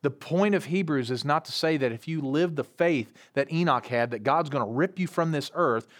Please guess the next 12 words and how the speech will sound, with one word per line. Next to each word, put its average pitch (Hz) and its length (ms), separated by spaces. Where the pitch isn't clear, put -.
without 147 340
experiencing 151 720
the 110 60
pain 151 320
and 123 100
turmoil 135 420
of 104 120
death. 156 320
What 151 160
he 156 240
is 247 120
saying 120 540